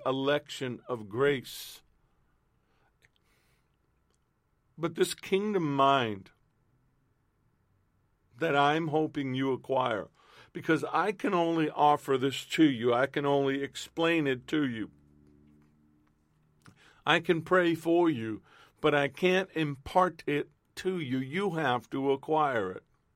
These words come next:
The kingdom mind is being about the Lord's business. And what was his business? Salvation.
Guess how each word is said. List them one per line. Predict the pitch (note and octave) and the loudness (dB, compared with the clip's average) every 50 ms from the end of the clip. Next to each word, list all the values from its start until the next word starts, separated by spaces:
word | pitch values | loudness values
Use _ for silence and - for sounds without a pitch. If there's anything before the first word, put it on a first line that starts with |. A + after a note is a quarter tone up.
| _ _ _ _ _ _ _ _ _ _ _ _ _ _ _ _ _ _ _ _ _ _ _ _ _ _ _ - - _ - | _ _ _ _ _ _ _ _ _ _ _ _ _ _ _ _ _ _ _ _ _ _ _ _ _ _ _ -20 -20 _ -10
The | D3+ C3 | -8 -4
kingdom | - G#3+ G#3+ G#3 G#3 G3 F3 D#3+ | 2 2 2 4 4 0 0 2
mind | D#3 E3+ F3 F3+ F3 D#3+ | 4 4 4 4 2 0
is | C#3+ C3 A#2 | -2 -4 -4
being | C3 A#2 C#3+ D#3+ F3 F3+ E3+ | -6 0 2 2 2 2 0
about | D#3+ D3+ C3+ D#3 D#3+ D#3+ D#3 - | -2 0 0 2 0 0 0 0
the | C#3 C#3 | -2 0
Lord's | C3+ C#3+ D#3+ E3 E3 D#3 D3 C3 G#2+ - | 0 0 0 2 2 2 2 0 -2 -8
business. | - - - D#3 D3+ C3+ - C3+ C3 B2+ - - | -8 -4 -2 -2 -2 -2 -4 -8 -8 -8 -8 -10
And | C#3+ C#3+ D3 | -10 -10 -6
what | E3 G3+ D4+ C5 - - | -4 -4 -4 -4 -6 -8
was | - C3 C#3+ D3 C#3+ C3 C3+ | -2 2 4 4 4 4 0
his | - C3+ C3 A#2 G#2+ | -6 -10 -10 -10 -12
business? | A2 A#2+ C#3 D#3 D#3+ D#3 - G#2+ F2 - - - _ _ _ - - - _ | -6 -4 -2 -2 -2 -4 -8 -14 -14 -14 -16 -20 _ _ _ -20 -20 -20 _
Salvation. | _ - - - - D#3 D3+ C#3+ C3 D3+ D3+ D3+ C3 - - - - B2 | _ -16 -8 -2 0 2 2 4 4 2 2 2 0 -2 -8 -12 -12 -16